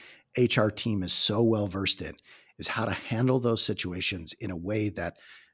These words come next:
reduces risk, that makes sure people are treated fairly, and that leaves you in a situation where you can continue to inspire confidence and motivate, uh, your team. And, and that's, that's another example of kinda how the service center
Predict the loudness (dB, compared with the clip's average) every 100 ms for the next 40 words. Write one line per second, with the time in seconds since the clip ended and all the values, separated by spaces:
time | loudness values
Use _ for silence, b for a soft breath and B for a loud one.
0 | _ 0 0 2 2 4 0 0 0 0
1 | 0 -4 B B B -6 -4 -2 2 4
2 | 4 0 0 2 2 2 2 0 0 0
3 | 2 2 -2 B B B -4 0 0 -2
4 | _ _ _ 0 2 4 4 4 2 0
5 | 0 2 2 2 0 0 -2 -2 -2 -2
6 | -2 -4 -2 0 0 -2 -4 -4 -4 -4
7 | -6 -4 -4 -4 -4 -6 -6 -8 -10 -10
8 | -8 0 2 2 0 -8 -10 -14 _ _
9 | _ _ _ -4 -2 -2 -6 -8 -6 -6
10 | -6 -10 _ _ _ _ _ _ -2 0
11 | -2 -6 -2 0 0 -2 0 0 0 -6
12 | 0 2 4 4 6 4 4 2 0 -2
13 | -6 -4 -2 0 -2 0 0 2 2 2
14 | 0 -2 -4 -6